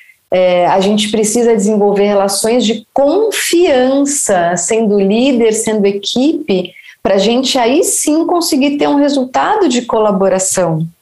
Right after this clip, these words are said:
E, e é, acho que a partir desse padrão de abundância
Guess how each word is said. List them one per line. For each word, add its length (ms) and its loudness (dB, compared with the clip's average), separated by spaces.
E, 340 0
e 40 4
é, 360 2
acho 200 0
que 60 -2
a 60 -2
partir 480 -2
desse 400 0
padrão 360 0
de 80 0
abundância 920 0